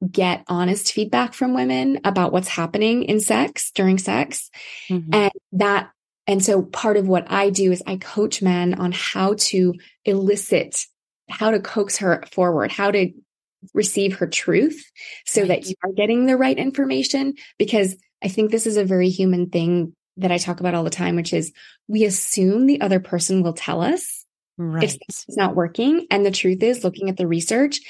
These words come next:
Speaker 1: that is a false assumption. We cannot
Speaker 2: Right.
Speaker 1: assume someone is going to tell us. We have to actually ask them. We have to coax it forward from them.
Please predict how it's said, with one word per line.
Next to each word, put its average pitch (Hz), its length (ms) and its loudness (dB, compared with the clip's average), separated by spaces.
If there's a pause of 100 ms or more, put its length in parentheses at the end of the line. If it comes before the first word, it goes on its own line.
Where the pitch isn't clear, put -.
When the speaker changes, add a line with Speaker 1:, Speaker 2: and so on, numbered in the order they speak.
(240)
Speaker 1:
that 185 180 4
is 202 100 0
a 226 60 4
false 165 320 -2
assumption. - 640 -4 (240)
We 202 80 2
cannot 208 420 2
Speaker 2:
Right. 226 80 4
Speaker 1:
assume - 280 -10
someone 170 280 2
is 165 140 0
going 165 180 2
to - 100 -4
tell 175 280 2
us. 285 160 2 (260)
We 220 100 -4
have 214 160 -6
to 240 80 2
actually 202 460 -2
ask - 480 -4
them. - 260 -4
We 190 100 -2
have 202 160 -2
to 214 100 -2
coax - 400 -2
it - 180 -10
forward 185 460 2
from 175 460 -2
them. 302 420 2